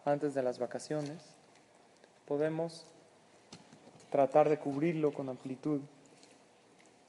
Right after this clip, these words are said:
Este tema vamos a analizar con profundidad cómo Akadosh Baruj Hu une las parejas.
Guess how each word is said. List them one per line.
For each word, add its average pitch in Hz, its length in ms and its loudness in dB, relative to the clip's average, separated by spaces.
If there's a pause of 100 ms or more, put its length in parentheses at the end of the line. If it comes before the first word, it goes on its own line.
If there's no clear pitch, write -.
(140)
Este 156 240 -2
tema 160 400 2 (480)
vamos 170 240 -2
a - 20 2
analizar 151 520 4
con 156 120 -4
profundidad 135 680 -2
cómo 175 280 4
Akadosh 151 420 4
Baruj 139 320 -2
Hu 170 160 0 (580)
une 165 260 2
las 151 180 0
parejas. 143 420 2